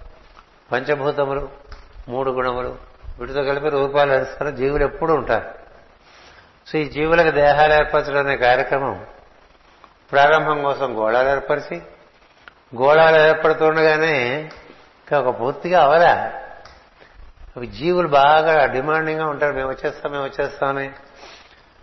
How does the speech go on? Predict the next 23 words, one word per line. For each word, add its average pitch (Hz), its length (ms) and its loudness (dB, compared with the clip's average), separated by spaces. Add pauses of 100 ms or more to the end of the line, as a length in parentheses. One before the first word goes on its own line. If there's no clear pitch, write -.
(100)
అలా 139 160 0
స్కూల్ 151 360 -4
కడుతూ 147 260 0
ఉంటేనే 139 680 -2 (760)
ఒక 143 320 4
ఫ్లోర్ 147 340 0
రెడీ 147 180 2
అవ్వగానే, 147 440 0 (380)
"స్కూల్ 143 300 -4
మొదలుపెట్టండి 127 500 -4
సార్, 113 180 -2
గు-, 110 260 -8 (340)
స్కూల్ 147 260 -6
మొదలుపెట్టండి" 135 580 -2
అని 127 100 -4
అడగరు. 127 260 -2
ఎందుకంటే 131 760 -4 (500)
వీళ్ళకి 135 240 -4
తొందర 120 640 -2
చేరిపోవాలి. 110 460 -4 (800)
"ఉండవయ్యా, 131 380 -2
ఏడంతస్తులు 135 640 -2
కట్టాలి, 131 480 -2